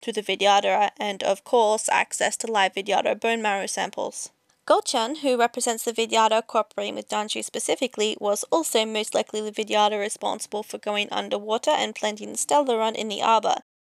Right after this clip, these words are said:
for Danshu's plans with Phantilia, or at least one of his allies or servants may have been.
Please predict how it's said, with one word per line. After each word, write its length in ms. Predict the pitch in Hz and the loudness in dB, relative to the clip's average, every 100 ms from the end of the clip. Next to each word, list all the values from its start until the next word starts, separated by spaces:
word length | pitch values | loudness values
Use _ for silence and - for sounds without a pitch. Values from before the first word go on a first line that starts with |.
| _ | _
for 300 | - 208 185 | -4 0 0
Danshu's 500 | - 196 196 - 208 | 2 0 0 -4 -8
plans 360 | - 196 196 - | -2 -2 -2 -8
with 160 | - | -8
Phantilia, 640 | - 202 - 214 196 208 - _ _ _ - | -6 -4 0 0 2 2 0 _ _ _ 2
or 200 | 214 190 | 4 6
at 200 | 208 - | 4 2
least 340 | 226 220 - | -2 -4 -4
one 240 | 220 247 226 | 0 0 0
of 80 | 247 | -2
his 140 | 226 | 0
allies 400 | 220 196 196 - | 2 2 0 -2
or 80 | - | 0
servants 480 | 269 262 220 208 - | 4 4 2 -6 -4
may 140 | - | -4
have 160 | - - | -4 -4
been. 220 | - | -6